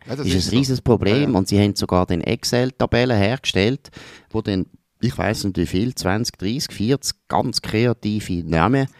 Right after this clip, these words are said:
Speaker 2: Namen, äh, <laughs> aufgestanden sind und hat man müssen nachrützeln, findest du das gut? Ich weiss nicht, der eine hat vielleicht geheissen Morgenrot, äh, Morgenrot-Abkommen, das andere hat geheissen Scheiss-Abkommen und das dritte hat geheissen Unterwerfungsvertrag. Ich weiss es nicht,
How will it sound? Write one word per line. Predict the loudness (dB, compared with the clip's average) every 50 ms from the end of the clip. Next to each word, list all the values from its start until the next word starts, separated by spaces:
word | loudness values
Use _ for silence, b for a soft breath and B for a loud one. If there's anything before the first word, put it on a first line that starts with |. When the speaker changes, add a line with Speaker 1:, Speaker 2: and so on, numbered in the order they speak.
| b b b
Speaker 2:
Namen, | 0 0 2 2 2 2 0
äh, | 0 -2 0 4 6 8
<laughs> | 8 8 6 6 4 2 2 4
aufgestanden | 4 4 4 2 0 2 2 4 2 2 0 2
sind | 2 2 2 2
und | 2 0
hat | 0 0 0
man | 0
müssen | 0 0 0 0
nachrützeln, | -2 -2 -4 -4 -2 0 -2 0 -2 -2 -6 -4
findest | -4 -4 -4 -4 -4 -6 -6
du | -4
das | -4 -4 -4 -4
gut? | -2 0 2 2 2 0 -2 -10 B B B B B B
Ich | B -6
weiss | -4 -4 -2 0
nicht, | 0 0 0 0 0 -2
der | -2
eine | 0 0 0 2
hat | 2 0 0
vielleicht | 0 -2 -4 -2
geheissen | -2 -2 -2 -2 -2 -2 -2 0
Morgenrot, | 2 2 2 2 2 2 2 2 4 6 6 8 6 6 4 0 -16 -16 B B B B B B B B
äh, | B 0 0 2 2 0 0
Morgenrot-Abkommen, | 2 4 6 6 6 4 4 4 6 8 8 8 8 6 4 2 2 2 2 0 0 2 4 4 4 4 4
das | 2 2
andere | 2 4 4 4 4 4 2 0
hat | -2 -2
geheissen | -2 0 2 2 2 0 0 -2
Scheiss-Abkommen | -2 0 0 0 2 0 0 0 0 0 0 -2 -2 0 2 4 6 6 6 6 4
und | 4 2 2
das | -2 -6
dritte | -6 -6 -6 -4 -2 -2 -2
hat | -2 -4 -6
geheissen | -6 -4 0 2 2 2 0 2 2 4 6 6
Unterwerfungsvertrag. | 6 4 2 0 0 0 0 0 -2 -2 -4 -4 -4 -2 -2 -2 -2 2 4 4 4 4 4 2
Ich | -2 0
weiss | 2 2 4 2 2 2 0
es | -2 0 2
nicht, | 4 6 6 6 4